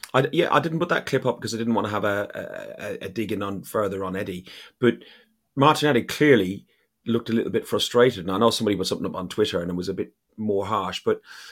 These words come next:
you know, that is, I think maybe shows the connection relationship that Jesus and Martinelli have, which is slightly probably better, well, I feel from looking at, at some things, than the, the Nketiah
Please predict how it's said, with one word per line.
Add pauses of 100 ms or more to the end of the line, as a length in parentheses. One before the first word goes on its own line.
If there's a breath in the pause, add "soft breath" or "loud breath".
(160 loud breath)
you
know,
that
is,
I
think
maybe
shows
the
connection
relationship (360 loud breath)
that
Jesus (100)
and
Martinelli (140)
have, (140)
which
is
slightly
probably
better, (480 soft breath)
well,
I
feel
from
looking
at,
at
some
things, (320 loud breath)
than
the,
the
Nketiah